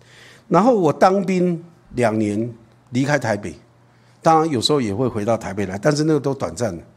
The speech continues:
当兵两年在左营，因为我是海军。然后呢，我神学院毕业以后，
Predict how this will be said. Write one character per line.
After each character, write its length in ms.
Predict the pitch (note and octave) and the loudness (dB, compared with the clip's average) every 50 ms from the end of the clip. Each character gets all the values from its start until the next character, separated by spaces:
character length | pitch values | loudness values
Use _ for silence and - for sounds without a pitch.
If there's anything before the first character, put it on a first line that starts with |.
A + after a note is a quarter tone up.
| _ _ _ _ - | _ _ _ _ 0
当 180 | G3 G#3 A3 | 2 2 4
兵 160 | A3 B3+ B3+ B3 | 4 2 4 4
两 180 | F#3+ C#3 A#2 A2 | 4 2 2 2
年 200 | G#2+ G#2 G#2+ A#2 | 0 2 0 0
在 160 | A2+ - D3 | 2 0 0
左 240 | A#2 - A#2+ G2+ G2+ | 0 0 -4 -6 -4
营， 200 | G2+ F#2+ G2 B2 | -6 -6 -6 -4
因 100 | C#3+ C#3+ | -2 0
为 80 | D3 D3 | 0 0
我 160 | C#3 G#2+ G2 | 0 -2 -4
是 120 | F#2+ - G#2 | -6 -8 -8
海 120 | G#2 F#2+ | -8 -8
军。 300 | E2 - G#2+ G2 F#2+ F#2 - - _ _ _ - - - - - - - _ _ | -8 -8 -8 -6 -6 -8 -10 -16 _ _ _ -20 -20 -20 -20 -20 -20 -20 _ _
然 180 | - C#4 - A#3+ | 2 4 4 6
后 140 | C#4 D#4 C#4 | 6 4 4
呢， 260 | A#3 G#3 F#3 F3+ F#3 F#3 - | 4 4 2 2 0 -2 0
我 100 | D#3+ D#3+ | 0 0
神 180 | D#3 - G3 G3+ | 2 2 0 2
学 100 | - C#4+ | 2 2
院 140 | A#3+ A3 F#3+ | 0 0 0
毕 140 | B3+ A#3+ A#3 | 0 0 2
业 160 | A3 G3 C3+ | 2 2 2
以 100 | A2+ G#2+ | 2 0
后， 320 | A#2+ C#3+ A#2+ G2 E2+ E2 | 0 0 0 0 -4 -10